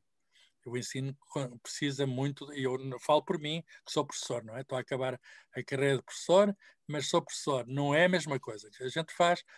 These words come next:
substitutos de ensino, mas não é ensino. O ensino obriga, digamos, à proximidade, que tem de ser também em larga medida física, eh,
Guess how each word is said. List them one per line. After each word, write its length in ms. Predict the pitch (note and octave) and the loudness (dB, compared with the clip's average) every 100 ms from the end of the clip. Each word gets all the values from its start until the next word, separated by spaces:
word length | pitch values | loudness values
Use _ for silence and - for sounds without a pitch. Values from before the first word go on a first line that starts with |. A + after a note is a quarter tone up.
| _ | _
substitutos 720 | - F#3 - E3+ F#3 G3 - | 0 0 4 2 4 2 2
de 100 | F3+ | 0
ensino, 360 | E3+ - C3 A#2+ | 0 -4 -6 -6
mas 200 | B2 A#2 | -8 -6
não 240 | B2+ B2+ | -4 0
é 140 | C#3 D3 - _ | 0 -2 -12 _
ensino. 300 | D#3+ C#3+ B2+ | -8 -4 -4
O 40 | A#2+ | -4
ensino 320 | A2+ D3 D3 | -6 -2 0
obriga, 460 | D3 D3+ D#3 D#3 D#3+ | 0 -2 -2 -2 -2
digamos, 480 | C#3+ B2+ C3 C#3 | -2 -2 -4 -4
à 160 | C#3 C3+ - _ _ | -6 -6 -10 _ _
proximidade, 680 | - C#3 - C3+ A#2+ C3 C#3+ - | 0 0 2 -2 2 0 0 -10
que 160 | - D3+ | -14 -2
tem 200 | D#3 C#3+ | 0 0
de 60 | |
ser 200 | - C#3+ | -2 -4
também 240 | C#3+ C#3 C3+ | -2 -4 -2
em 40 | |
larga 220 | C3 B2+ | -4 -4
medida 280 | B2 C3 B2 | -6 -4 -4
física, 640 | - C3 B2 C3+ - D3 - _ _ _ _ - | -4 -8 -8 -10 -10 -14 -14 _ _ _ _ -10
eh, 260 | B2+ B2 | -6 -6